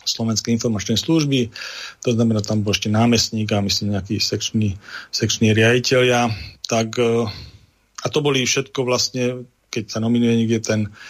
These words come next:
štatutár z nejakej strany, tak vlastne zodpovedá za celú tú inštitúciu, za celý ten orgán ústrednej štátnej správy, za všetky tie nominácie a tak ďalej.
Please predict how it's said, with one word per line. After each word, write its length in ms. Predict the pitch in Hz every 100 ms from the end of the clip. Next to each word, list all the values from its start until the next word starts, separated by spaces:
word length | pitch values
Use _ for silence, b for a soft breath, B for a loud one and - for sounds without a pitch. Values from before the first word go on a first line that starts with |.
| B B B B
štatutár 680 | - 127 123 123 - 123 113
z 160 | 120
nejakej 240 | 117 110 110
strany, 320 | - 117 113 104
tak 160 | 107
vlastne 320 | 104 101 107
zodpovedá 400 | 104 107 113 104
za 80 | 107
celú 240 | 104 110 104
tú 160 | 117
inštitúciu, 720 | 120 123 120 110 - 107 123 127 - B B B B B B
za 100 | 107
celý 160 | 110 113
ten 160 | 117
orgán 400 | 110 117 113 104
ústrednej 400 | 107 - 110 107
štátnej 440 | - - 104 92 101
správy, 560 | - 110 117 113 110
za 120 | 104 101
všetky 200 | - -
tie 40 | 110
nominácie 520 | 107 113 110 104 -
a 80 | 104
tak 160 | 110 101
ďalej. 480 | 104 113 123 135